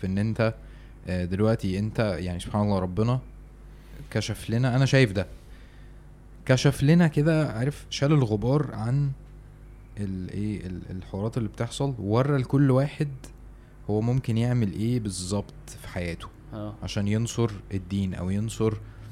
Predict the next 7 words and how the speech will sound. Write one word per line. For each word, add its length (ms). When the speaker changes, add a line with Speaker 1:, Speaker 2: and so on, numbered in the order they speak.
Speaker 1:
فلسطين 580
او 220
ايا 240
كان. 160
فعلًا 400
كل 220
واحد 380